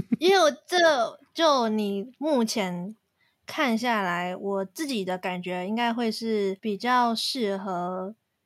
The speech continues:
露出锁骨、戴着项链、有颈链的一个男生。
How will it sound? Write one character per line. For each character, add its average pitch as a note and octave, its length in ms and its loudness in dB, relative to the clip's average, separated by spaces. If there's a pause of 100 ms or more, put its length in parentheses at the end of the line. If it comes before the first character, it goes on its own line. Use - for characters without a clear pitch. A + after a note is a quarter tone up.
露 C#4+ 300 2
出 B3+ 280 -4
锁 G#3 440 -4
骨、 G#3 340 -4
戴 A#3 240 -2
着 G#3 160 -6
项 G#3+ 340 -2
链、 G#3 400 -4
有 A3 160 -2
颈 G3+ 380 -8
链 A3 340 -2
的 F3 220 -4
一 - 20 -10
个 F#3 120 -8
男 E3 240 -12
生。 F#3+ 400 -8